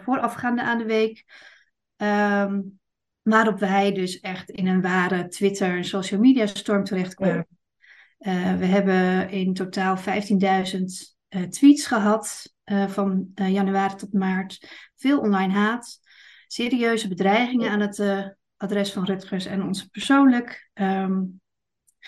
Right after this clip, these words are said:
Speaker 1: toen is de week wel van start gegaan. Eh,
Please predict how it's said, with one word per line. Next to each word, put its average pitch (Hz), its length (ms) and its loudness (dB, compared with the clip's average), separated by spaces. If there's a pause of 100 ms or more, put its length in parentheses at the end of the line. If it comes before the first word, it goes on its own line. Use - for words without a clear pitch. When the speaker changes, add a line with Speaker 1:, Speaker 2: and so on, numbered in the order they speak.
(180)
Speaker 1:
toen 262 140 4
is 269 120 4
de 214 100 0
week 247 280 4
wel 240 200 4
van 247 140 0
start 254 260 -2
gegaan. 277 520 0 (180)
Eh, 202 600 -2